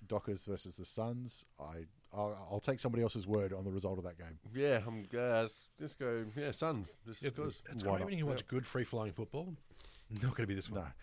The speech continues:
Speaker 1: No. Uh, oh, actually, what I meant to mention is, uh, obviously your other bet has fallen through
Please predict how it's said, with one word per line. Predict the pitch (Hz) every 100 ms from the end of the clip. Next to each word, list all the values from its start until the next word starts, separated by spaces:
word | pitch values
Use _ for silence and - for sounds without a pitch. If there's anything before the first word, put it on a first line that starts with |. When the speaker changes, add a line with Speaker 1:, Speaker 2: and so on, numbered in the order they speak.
| -
Speaker 1:
No. | 156
Uh, | 190 -
oh, | 190
actually, | 143 143 147
what | 175
I | 135 139
meant | 147 160
to | 113
mention | 110 113
is, | 107 98 110
uh, | 101 104
obviously | 135 123 117
your | 101 104
other | 107
bet | 101 98 - -
has | 95 92 90 92
fallen | 101 95 87
through | 82 101 90